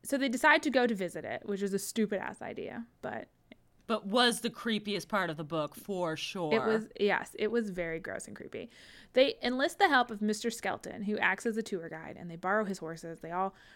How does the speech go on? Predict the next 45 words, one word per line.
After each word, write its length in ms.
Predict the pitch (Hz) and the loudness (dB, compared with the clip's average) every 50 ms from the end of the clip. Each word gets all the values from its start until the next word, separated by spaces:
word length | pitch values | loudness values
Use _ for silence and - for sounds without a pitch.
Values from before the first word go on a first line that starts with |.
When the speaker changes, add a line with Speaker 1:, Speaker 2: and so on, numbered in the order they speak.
| - _ | -20 _
Speaker 1:
ride 300 | - 196 196 190 190 190 | -6 0 2 2 2 2
out 200 | - - - - - | 2 -2 -8 -8 -10
there. 260 | - 104 - - 233 _ _ _ _ _ _ - - | -10 -10 -8 -10 -12 _ _ _ _ _ _ -6 -2
Um, 300 | - - - - - - - - - | -2 0 0 -2 -6 -8 -12 -10 -4
and 340 | - 208 202 196 190 190 - - _ _ _ _ - | -2 0 2 2 0 -2 -4 -10 _ _ _ _ 0
the 100 | 202 240 | 0 4
house 240 | 247 247 269 320 339 | 6 6 4 4 4
is 160 | 359 339 285 | 2 0 2
in 140 | 269 240 233 | 2 2 2
a 60 | 208 | 2
sh-, 120 | - - - - | 0 -2 -2 0
is, 320 | 202 196 180 180 180 - - _ _ _ _ _ _ _ _ _ _ - | 0 0 0 -4 -10 -16 -20 _ _ _ _ _ _ _ _ _ _ -2
the 200 | 208 220 220 220 | 0 2 2 4
real 160 | 214 277 330 | 6 6 6
house 200 | 330 349 349 349 | 8 6 4 4
is 80 | 302 - | 2 -2
kind 200 | - 254 240 233 | 0 0 2 2
of 60 | 214 | 2
in 100 | 190 185 | 0 -2
shambles, 640 | - - 170 180 175 - - - - 220 - - - _ _ - | -4 -6 -8 -8 -8 -8 -8 -8 -8 -10 -10 -14 -20 _ _ -4
but 260 | 185 214 208 - - - | 0 2 2 2 2 0
inside 400 | 240 247 233 277 262 262 269 247 | 0 0 4 4 4 4 4 4
they 120 | 262 247 | 2 0
find 580 | 240 - - 214 202 202 202 202 202 202 202 202 - - - _ _ _ - | 0 0 -2 0 0 2 0 0 -2 -4 -6 -6 -10 -20 -20 _ _ _ -4
a 80 | 196 | -4
replica 640 | 180 180 233 285 - - 226 208 - 160 160 165 - - - _ _ _ _ _ _ - - | 2 6 6 6 6 6 0 0 0 0 0 -2 -4 -8 -14 _ _ _ _ _ _ 2 2
of 160 | 208 196 180 | 2 2 2
the 80 | 202 190 | 0 2
Garden 260 | 190 180 180 180 175 | 2 2 2 0 -4
of 60 | 165 | -6
Bewitchment. 420 | 170 170 175 175 - - 190 - | -6 -4 -4 -4 -4 -4 -2 0
It's 140 | - 208 - | 0 2 4
not 160 | 262 302 339 | 4 2 4
the 100 | - 339 | 4 2
real 300 | 262 202 220 208 233 247 | 4 8 8 8 8 8
one. 240 | 254 302 311 320 302 | 6 4 2 2 2
It's, 120 | 262 226 254 | 0 2 2
like, 160 | 233 214 214 | 2 4 4
one 160 | 226 220 220 | 4 4 6
made 140 | 226 226 226 | 8 8 8
out 140 | 233 214 196 | 6 6 4
of 100 | 180 - | 0 -2
cardboard 540 | - 190 202 233 226 240 294 302 302 285 | 2 4 4 6 6 4 4 4 4 4
or 60 | 302 277 | 4 2
something. 500 | - 320 302 302 - 311 311 311 330 | 2 2 0 2 2 0 0 0 -2